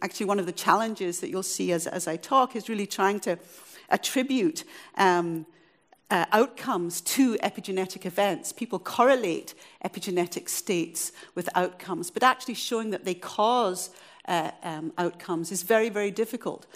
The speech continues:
And, uh, imprinting is one of the, one of the paradigms which we really, we, we really know is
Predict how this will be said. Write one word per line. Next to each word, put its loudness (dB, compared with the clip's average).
And, 2
uh, 4
imprinting 0
is 0
one 2
of -4
the, 0
one 2
of 0
the -6
paradigms 0
which -8
we -6
really, 0
we, -6
we -6
really 0
know 4
is -4